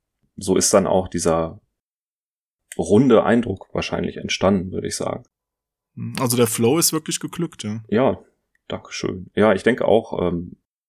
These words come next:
Speaker 1: dass die, die viele Zeit, die man reingesteckt hat, aber vielleicht auch so ein bisschen so die Vorerfahrung, weil ich habe ja auch schon viele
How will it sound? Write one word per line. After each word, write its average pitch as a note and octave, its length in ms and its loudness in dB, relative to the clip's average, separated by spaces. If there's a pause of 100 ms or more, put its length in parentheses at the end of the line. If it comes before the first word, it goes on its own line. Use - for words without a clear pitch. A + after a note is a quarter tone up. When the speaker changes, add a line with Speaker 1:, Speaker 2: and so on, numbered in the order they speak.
(360)
Speaker 1:
dass - 200 -4
die, F#2+ 300 0
die - 180 -12
viele G#2 260 4
Zeit, F#2 340 2
die G2 60 0
man F#2 140 2
reingesteckt F2+ 560 2
hat, F2 140 0
aber F#2+ 160 2
vielleicht F#2+ 260 0
auch F#2 80 0
so - 100 0
ein F#2 60 2
bisschen F#2 320 0
so F2 300 -4 (260)
die F2 60 -8
Vorerfahrung, F2 840 2
weil F#2 200 -4
ich - 100 -12
habe F#2 140 -4
ja F#2 80 2
auch F#2+ 140 2
schon - 140 -2
viele F#2+ 380 0